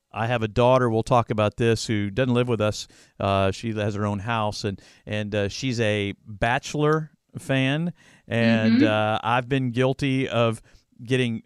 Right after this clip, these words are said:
Speaker 1: lured into that and watching
Speaker 2: <laughs>
Speaker 1: that with her. And once you get, once, and, and this is true with so many of these shows, once you get engaged in the show and you get started, you're hooked, and now you're gonna watch it
Speaker 2: Right.
Speaker 1: every week, no matter what kind of trash it is. Um,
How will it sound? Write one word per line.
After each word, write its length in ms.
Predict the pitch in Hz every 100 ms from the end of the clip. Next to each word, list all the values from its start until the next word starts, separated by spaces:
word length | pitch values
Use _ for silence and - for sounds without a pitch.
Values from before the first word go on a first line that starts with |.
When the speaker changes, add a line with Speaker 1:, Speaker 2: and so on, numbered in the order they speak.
| _
Speaker 1:
lured 460 | 117 120 139 139 135
into 440 | 139 139 131 127
that 440 | 113 120 127 147 165
and 200 | 123 113
watching 520 | 110 131 - 123 113
Speaker 2:
<laughs> 0 |
Speaker 1:
that 280 | 110 123 143
with 180 | 135 131
her. 280 | 135 131 143
And 80 | 135
once 220 | 135 170
you 80 | 180
get, 180 | 180 170 - - 127
once, 240 | 185 -
and, 180 | 175 185
and 160 | 185 214
this 120 | 226
is 160 | 214 156
true 180 | - 170
with 100 | 139
so 180 | 180
many 160 | 160 147
of 60 | 120
these 140 | 104
shows, 440 | - 180 180 113 - - -
once 360 | 113 190 240 220
you 80 |
get 260 | 147 151 -
engaged 720 | 135 113 107 123 165 156 123
in 80 | 120
the 80 | 107
show 360 | - 143 131
and 120 | 120
you 80 | 117
get 160 | 120 87
started, 400 | 147 156 139 117 - -
you're 160 | 156
hooked, 380 | 139 151 92 - -
and 140 | 120
now 160 | 127 143
you're 100 | 143
gonna 160 | 123
watch 220 | 120 123 127
it 60 |
Speaker 2:
Right. 60 | 120
Speaker 1:
every 100 | 117
week, 140 | 135 120
no 60 |
matter 260 | 120 123 117
what 220 | 110 135
kind 200 | - 120
of 120 | 101 92 _ _ -
trash 380 | - 107 98 -
it 60 |
is. 180 | 98 87 - - - -
Um, 360 | 127 131 131